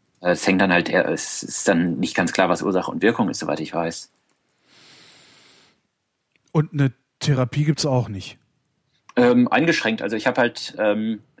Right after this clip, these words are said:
Speaker 1: letztes Jahr, also ja, Anfang, also ab, ab ungefähr Ende zweitausendzehn bis, bis Mitte letztes Jahr hab ich so, äh, so eine Psychotherapie gemacht, so eine, ähm, Cognitive Behavioral Therapy, also
Speaker 2: Mhm.
Speaker 1: kognitive Verhaltenstherapie.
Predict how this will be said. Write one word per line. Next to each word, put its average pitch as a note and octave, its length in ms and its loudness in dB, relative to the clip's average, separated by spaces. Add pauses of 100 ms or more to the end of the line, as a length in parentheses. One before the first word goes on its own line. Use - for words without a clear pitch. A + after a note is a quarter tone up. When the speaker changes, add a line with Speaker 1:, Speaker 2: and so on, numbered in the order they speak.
(680)
Speaker 1:
letztes - 500 -2
Jahr, A#2 380 4
also F#2 260 -6 (720)
ja, F2 240 2
Anfang, F#2+ 480 -6 (160)
also F#2+ 180 -4
ab, - 320 -2
ab - 240 0
ungefähr G#2 320 -4
Ende F#2+ 180 -2
zweitausendzehn F#2+ 880 -2
bis, F#2+ 240 -2
bis - 300 -2
Mitte F#2+ 220 -2
letztes F2+ 380 -2
Jahr G2+ 200 4
hab G2 100 2
ich G2 100 -6
so, F#2 300 -4 (600)
äh, F#2+ 260 0
so F2 80 -2
eine F#2 120 -2
Psychotherapie G2 640 0
gemacht, E2 340 -4
so F#2+ 60 -2
eine, F2+ 340 -4
ähm, F2+ 400 -2 (580)
Cognitive A2+ 520 0
Behavioral G2 520 0 (160)
Therapy, D#2+ 460 -2
also D3 160 -2
Speaker 2:
Mhm. C3+ 100 2
Speaker 1:
kognitive F#2 460 -4
Verhaltenstherapie. E2+ 1000 -4